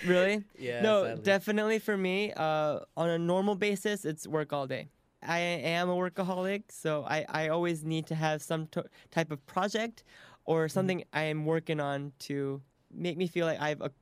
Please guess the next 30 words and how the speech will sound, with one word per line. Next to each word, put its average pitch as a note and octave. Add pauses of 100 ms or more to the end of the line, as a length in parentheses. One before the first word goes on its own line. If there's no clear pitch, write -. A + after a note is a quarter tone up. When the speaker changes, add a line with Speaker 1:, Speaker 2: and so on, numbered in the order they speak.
(300)
Speaker 1:
I'm D3+
accomplishing C#3
something. C3+
Speaker 2:
No, B2
no, F3
it D3+
makes D#3
sense. F2 (180)
I A#2
know C3
a -
lot G#2+
of G2
Speaker 1:
And G3
Speaker 2:
people G3
Speaker 1:
time A#3+
Speaker 2:
like A#3
Speaker 1:
with G3
Speaker 2:
that. -
Speaker 1:
friends F#3+
are, E3 (220)
like, D#3+
I D#3
could D#3
always D#3
set E3
aside C#3+
time C#3+
for C3+
that. -